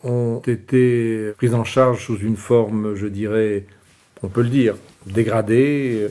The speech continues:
que les meilleures solutions n'ont pas toujours pu être trouvées, certains bilans ont été reportés.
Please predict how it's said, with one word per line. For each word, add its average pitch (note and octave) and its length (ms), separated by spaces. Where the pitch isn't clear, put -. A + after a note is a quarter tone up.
que B2 100
les A2 400
meilleures B2 360
solutions B2 420
n'ont A2+ 100
pas G2+ 240
toujours B2 340
pu A#2+ 260
être A2 240
trouvées, A#2+ 580
certains A2 460
bilans A2 300
ont A2+ 40
été G#2+ 300
reportés. B2+ 800